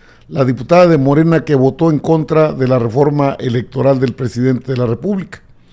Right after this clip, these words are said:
Bueno, de la Cámara de Diputados, de aquella reforma político-electoral la votó en contra.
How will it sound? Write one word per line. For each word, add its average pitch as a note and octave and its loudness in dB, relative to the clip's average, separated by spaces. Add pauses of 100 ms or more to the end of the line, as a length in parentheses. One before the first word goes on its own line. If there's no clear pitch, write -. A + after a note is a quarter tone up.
(140)
Bueno, A#3 -4 (100)
de C#3 -4
la C3 -2
Cámara D3+ 2
de C3+ 4
Diputados, D#3+ -4 (480)
de B2+ -2 (140)
aquella D3+ 2
reforma C3+ 0 (420)
político-electoral C#3 -2
la C#3+ 6
votó B2+ 0
en B2+ -2
contra. C3 0